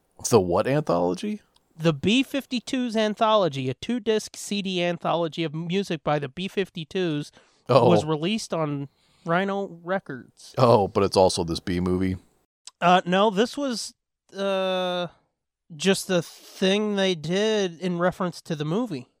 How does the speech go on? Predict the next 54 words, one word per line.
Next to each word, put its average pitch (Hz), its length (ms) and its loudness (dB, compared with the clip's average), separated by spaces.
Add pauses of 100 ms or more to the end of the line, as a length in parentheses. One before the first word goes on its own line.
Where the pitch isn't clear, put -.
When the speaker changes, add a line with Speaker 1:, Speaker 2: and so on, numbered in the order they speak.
(120)
Speaker 1:
Right, 110 300 4
that's 101 160 -2
what 95 80 2
I 87 40 -2
mean. 87 280 -4
The 76 160 -6
name 87 300 -4
Speaker 2:
Yeah. - 40 -4 (120)
Speaker 1:
of 156 40 -10 (140)
the, 104 80 -4
the 95 80 -2
name 92 100 -2
of 76 60 -6
the - 60 -8
set 82 280 -2
was 76 100 -10
in 78 120 -10
reference 78 320 -8
to - 100 -14
the - 80 -18
movie. 82 400 -12
Speaker 2:
Yeah, 165 300 0
yeah, 139 180 -6
yeah. 139 220 -6
Speaker 1:
Yeah, - 80 -8
yeah, - 60 -8
Speaker 2:
Sorry, 156 240 -4
Speaker 1:
yeah, 160 80 -4
Speaker 2:
I'm 165 100 -2
Speaker 1:
yeah. 156 60 -2
Speaker 2:
reading 143 340 -2
in 135 160 -6
it. 135 200 -14
Speaker 1:
Yeah, 78 160 -2
yeah. 76 140 -10 (840)
But 123 120 4
anyway. 120 240 8
Speaker 2:
Fred 202 160 4
Schneider 208 440 0
was 170 200 -4
a 147 40 -4
friend 185 320 -2
of 147 120 -4
Wishman's 156 560 -2
in 151 100 -4
her 147 300 -4
later 156 420 -2
years. 147 480 -6
She 175 340 -8
was 160 920 -2 (720)
one 156 180 -6
of 131 60 -10
the 151 60 -4
directors. 196 600 -6